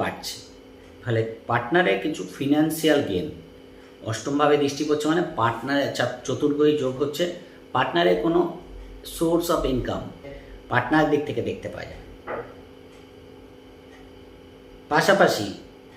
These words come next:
আপনাদের ব্যবসার ক্ষেত্রে অতীব শুভ। যারা খাদ্যদ্রব্যের ব্যবসা করে, যারা গার্মেন্টসে ব্যবসা করে, যারা হোটেল রেস্টুরেন্টে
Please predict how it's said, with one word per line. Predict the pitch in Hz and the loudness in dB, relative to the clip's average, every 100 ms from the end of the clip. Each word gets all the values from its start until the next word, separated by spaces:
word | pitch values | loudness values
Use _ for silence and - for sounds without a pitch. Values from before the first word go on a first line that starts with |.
| - - - - - - - - - | -20 -20 -20 -20 -20 -20 -20 -20 -6
আপনাদের | 123 131 156 156 160 147 - 101 | -4 0 2 4 4 2 -4 0
ব্যবসার | 120 127 - 160 | 2 2 2 2
ক্ষেত্রে | 156 160 - 151 147 | 2 -2 2 4 4
অতীব | 147 156 151 151 | 2 0 2 2
শুভ। | - - - - - - - - - - - - - - - - - - - - - 107 | 0 -8 -14 -18 -14 -12 -12 -16 -18 -20 -20 -20 -20 -20 -20 -20 -20 -20 -20 -20 -10 0
যারা | 135 139 139 | 2 2 2
খাদ্যদ্রব্যের | 123 131 123 117 120 | -2 -2 -4 0 0
ব্যবসা | 117 113 110 | 0 -2 -4
করে, | - - - - - - - - - 117 113 | -8 -12 -18 -20 -20 -20 -20 -20 -14 -8 0
যারা | 117 117 - - - - - - - - - - - - - - - - - 117 113 | 2 2 0 -4 -12 -20 -20 -20 -16 -14 -14 -16 -20 -20 -20 -20 -20 -20 -16 -6 2
গার্মেন্টসে | 127 143 165 160 127 | 4 6 4 4 0
ব্যবসা | 107 101 - | -2 -2 -6
করে, | - 82 - - - - 107 | -8 -12 -14 -18 -20 -16 -4
যারা | 117 117 | -2 0
হোটেল | 117 117 143 135 | -2 2 2 4
রেস্টুরেন্টে | 123 - 147 143 | 0 0 0 2